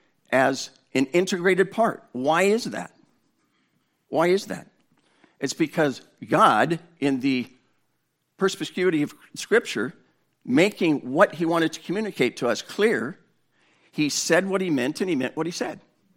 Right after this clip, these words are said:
A junior higher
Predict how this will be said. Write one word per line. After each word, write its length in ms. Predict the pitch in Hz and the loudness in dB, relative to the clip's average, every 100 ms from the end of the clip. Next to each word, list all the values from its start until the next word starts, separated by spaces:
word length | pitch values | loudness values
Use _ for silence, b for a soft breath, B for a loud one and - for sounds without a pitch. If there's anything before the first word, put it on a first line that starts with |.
| _ _ _ _ _ _ _ _ _ _ _ _ _ _ _ _ _ _ _ _ _ _ _ _ | _ _ _ _ _ _ _ _ _ _ _ _ _ _ _ _ _ _ _ _ _ _ _ _
A 100 | - | -4
junior 440 | 147 131 254 320 214 | -4 -2 -2 0 -2
higher 480 | 170 220 143 151 | 2 2 4 0